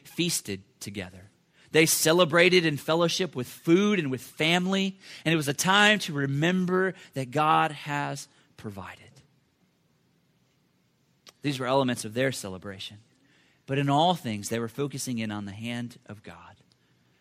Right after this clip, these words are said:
For us, the challenge is, as we seek to, to wade through, should we do this? How should we celebrate this? Is we need to continually think about how are we focusing in on God and how are we making these celebrations not about us,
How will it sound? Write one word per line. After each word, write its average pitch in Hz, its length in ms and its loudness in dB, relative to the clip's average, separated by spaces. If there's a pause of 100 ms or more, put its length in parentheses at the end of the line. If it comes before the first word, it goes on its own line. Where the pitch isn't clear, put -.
(240)
For 135 280 -6
us, 165 340 2
the 151 140 -8
challenge 139 560 -2
is, 98 420 -8
as 104 180 -14
we 127 240 -2 (240)
seek - 420 0
to, 135 200 -6 (140)
to 123 80 -10
wade 143 420 0
through, 127 240 -6
should 160 320 -4
we 160 100 -6
do 131 200 -4
this? 113 220 -6
How 147 200 0
should 147 180 -8
we 139 80 -8
celebrate 110 580 -10
this? - 420 -18 (560)
Is 123 120 -10
we 127 100 -2
need 156 160 0
to 165 40 2
continually 151 560 -4
think 131 560 -6
about 101 420 -12 (1300)
how 135 180 -6
are 170 120 2
we 170 100 -2
focusing 139 480 -6
in 120 100 -4
on 113 140 -6
God 135 320 0
and 127 100 -8
how 123 180 -6
are 147 40 -4
we 151 100 -4
making 131 380 -4
these 117 100 -6
celebrations 110 640 -8
not 123 320 -6
about 165 300 -6
us, - 560 -12